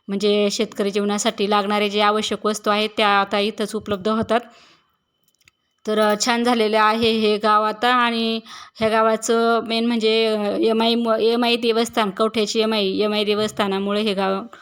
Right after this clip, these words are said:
प्रसिद्ध झालेलं आहे. तर शिरूरपासून सत्तावीस किलोमीटर अंतरावरती आहे हे. पुणे जिल्ह्यामध्ये आहे शिरूर. आणि शिरूरमधून,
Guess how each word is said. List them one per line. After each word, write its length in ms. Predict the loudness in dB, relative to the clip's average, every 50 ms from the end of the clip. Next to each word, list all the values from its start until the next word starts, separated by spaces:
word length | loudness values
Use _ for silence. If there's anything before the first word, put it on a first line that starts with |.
| -20 _ _
प्रसिद्ध 380 | -2 0 0 -2 0 0 0
झालेलं 340 | 0 2 2 2 2 0 0
आहे. 260 | 0 0 -2 -4 -8 -10 -14 _ _ _ -20 _ _ _ _ _ _ -6
तर 100 | -4 -4 -2
शिरूरपासून 580 | 0 0 2 0 2 2 0 0 2 0 0
सत्तावीस 400 | 0 -2 -2 0 0 0 0 0
किलोमीटर 420 | -2 -2 -2 0 -2 -2 0 0 0
अंतरावरती 680 | 2 0 0 0 0 2 2 2 2 0 0 0 2
आहे 280 | 4 4 4 2 2 0
हे. 180 | 2 0 0
पुणे 300 | 0 0 -2 -2 0 -2
जिल्ह्यामध्ये 640 | -2 -2 0 0 0 0 0 -2 0 2 2 4 4
आहे 360 | 4 2 2 2 2 2 2 0
शिरूर. 320 | -2 -2 0 0 2 2
आणि 240 | 2 2 0 -2 -4
शिरूरमधून, 600 | -4 -2 -2 -2 -2 -2 -2 -2 0 0 0